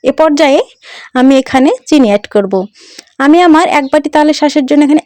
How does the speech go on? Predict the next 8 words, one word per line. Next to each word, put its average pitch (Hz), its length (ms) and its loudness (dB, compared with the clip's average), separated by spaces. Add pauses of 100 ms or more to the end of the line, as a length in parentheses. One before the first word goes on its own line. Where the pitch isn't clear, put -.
এক 269 140 -6
কাপ 233 180 -2
চিনি 277 220 2
ব্যবহার 269 300 0
করেছি। 277 300 0 (340)
আপনারা 262 320 0
আপনাদের 262 380 0 (2250)
টেস্ট 277 220 0